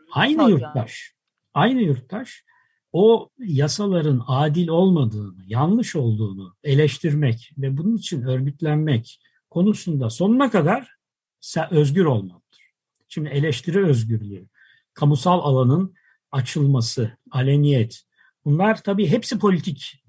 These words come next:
Speaker 1: e, e, fi-, fiiller. Ama buradaki politik, e, e, şey, tavır dediğim gibi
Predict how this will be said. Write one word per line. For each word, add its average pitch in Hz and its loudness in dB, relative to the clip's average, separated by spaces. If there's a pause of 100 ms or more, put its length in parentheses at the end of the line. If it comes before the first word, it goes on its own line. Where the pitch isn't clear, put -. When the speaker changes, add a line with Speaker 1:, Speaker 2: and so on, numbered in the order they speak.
Speaker 1:
e, 139 -4
e, 101 -8 (720)
fi-, 113 -10
fiiller. 104 -8 (280)
Ama 185 2
buradaki 208 -2
politik, 185 -8 (680)
e, 147 -2 (300)
e, 143 -6
şey, 127 -2 (380)
tavır 151 0
dediğim 147 2
gibi 127 -2